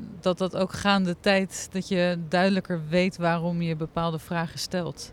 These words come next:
Eh, en, eh, soms kan je het gewoon, eh, al zeggen zonder dat je echt daarover na hebt gedacht wat de reden is,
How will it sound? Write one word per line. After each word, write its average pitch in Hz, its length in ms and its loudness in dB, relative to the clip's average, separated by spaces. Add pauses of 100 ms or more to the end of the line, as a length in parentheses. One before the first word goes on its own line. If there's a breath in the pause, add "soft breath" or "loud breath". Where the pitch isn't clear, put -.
Eh, 170 280 -2 (680)
en, 160 320 -6
eh, 165 80 -6 (840 loud breath)
soms - 280 -10
kan 175 140 -4
je 165 60 -4
het 160 120 -8
gewoon, 170 400 -6 (100)
eh, 165 720 -8
al 170 160 -4
zeggen 190 400 -10
zonder 180 300 -6
dat 170 120 -6
je 160 80 -4
echt 170 180 -6
daarover 165 320 -4
na 170 180 2
hebt 175 140 -4
gedacht 156 340 -4
wat 160 200 -6
de 165 80 -4
reden 165 340 2
is, - 460 -6